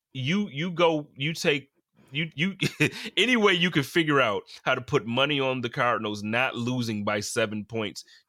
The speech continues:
do it. It's gonna be a low-scoring game. James Conner is basically gonna try to control the clock. That's what they're gonna do. They don't have a good passing offense in Arizona, so they're gonna try to control the, the, the ground game. They're gonna run the ball. It's gonna be low-scoring. Take,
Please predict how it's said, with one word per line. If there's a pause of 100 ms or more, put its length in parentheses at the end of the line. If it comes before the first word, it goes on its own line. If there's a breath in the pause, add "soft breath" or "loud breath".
do
it. (180 loud breath)
It's
gonna
be
a
low-scoring
game.
James
Conner
is
basically
gonna
try
to
control
the
clock. (120)
That's
what
they're
gonna
do. (260 loud breath)
They
don't
have
a
good
passing
offense
in
Arizona,
so
they're
gonna
try
to
control
the, (380)
the, (200)
the
ground
game. (400 loud breath)
They're
gonna
run
the
ball. (360 soft breath)
It's
gonna
be
low-scoring. (720)
Take,